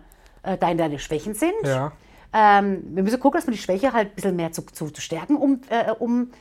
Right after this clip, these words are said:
Speaker 1: äh, balancieren. Mach doch mal drei oder fünf Stunden und dann werden wir sehen,
Speaker 2: Mhm.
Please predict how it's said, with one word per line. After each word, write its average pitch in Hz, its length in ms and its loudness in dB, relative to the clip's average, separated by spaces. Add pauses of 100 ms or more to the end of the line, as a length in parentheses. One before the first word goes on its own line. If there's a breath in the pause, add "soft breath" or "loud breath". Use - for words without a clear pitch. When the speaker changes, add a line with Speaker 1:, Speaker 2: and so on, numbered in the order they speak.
(240 loud breath)
Speaker 1:
äh, 214 240 4
balancieren. 247 680 0 (220 loud breath)
Mach 233 140 -2
doch 254 100 -2
mal 233 100 -2
drei 185 200 -4
oder 170 100 -4
fünf 147 180 -12
Stunden 262 320 -4 (220)
und 247 120 -6
dann 208 120 -6
werden 196 120 -6
wir 190 80 -6
sehen, 190 560 -6
Speaker 2:
Mhm. 131 80 -12